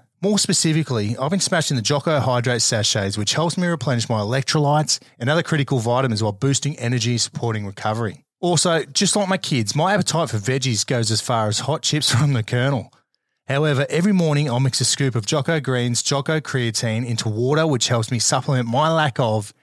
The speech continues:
and delivers all the nutrients for better gut health, immune support, cognitive function, and physical performance. And not to mention, tastes bloody good.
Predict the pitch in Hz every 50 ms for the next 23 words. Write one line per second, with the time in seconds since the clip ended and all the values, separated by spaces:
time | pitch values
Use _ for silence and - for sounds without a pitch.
0 | _ - 120 117 147 143 131 131 117 156 170 180 180 170 165 170 160 - - 143
1 | 135 - - 113 98 - 135 147 160 147 - 139 120 117 123 123 110 117 117 -
2 | 147 127 123 139 160 170 - - 151 - - 131 120 113 - _ _ - - -
3 | 160 156 147 156 151 147 135 - - 117 117 113 110 - 120 113 110 - - -
4 | _ _ - 151 160 135 - 156 147 131 - - 127 123 - - 101 - 117 135
5 | 156 160 127 90 - - - - _ _ _ _ _ _ _ _ - 135 156 170
6 | 175 180 175 - 165 160 143 135 123 139 131 - - - - 165 170 156 - -
7 | - 139 127 120 107 101 127 131 123 -